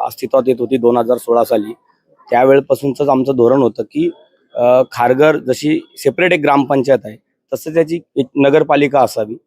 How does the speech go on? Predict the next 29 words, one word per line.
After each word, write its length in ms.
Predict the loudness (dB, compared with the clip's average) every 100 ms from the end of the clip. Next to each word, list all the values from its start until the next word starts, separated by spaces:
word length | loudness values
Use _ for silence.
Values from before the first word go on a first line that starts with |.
| _ _ -4
कारण 180 | 0 2
इथून 400 | 0 -2 -2 0
पनवेलला 440 | 2 4 4 2
जाणं 340 | 2 0 0 -2 _ _ _ 0
हे, 280 | 2 2 2
अ, 280 | 4 4
बऱ्याच 320 | 2 2 2 0
लोकांना 320 | -2 0 0
मान्य 300 | 2 2 2
नव्हतं 360 | 2 -2 -8 -20 _ _ -6
आणि 380 | -2 0 -2 -4 -2
काही 160 | 2 4
लोकांना 520 | 2 2 2 2 0 -4
आपण 260 | -6 -2 0
रायगड 300 | 2 2 2
जिल्ह्यात 340 | 2 2 2
आहोत 240 | 4 2 0 _ _ _ _
की 60 | -12
ठाणे 280 | -4 0 0
जिल्ह्यात 300 | 2 2 4
आहोत 200 | 2 0 _ _ -6
याचं 160 | -6 -4
सुद्धा 240 | -2 -2
ज्ञान 260 | 0 -2 2
बरंच 340 | 2 0 -4 _
शहरात 480 | -12 -2 2 2
राहणाऱ्या 280 | 2 0 0
लोकांना 340 | 0 -2 -4 -6
नाही. 200 | -8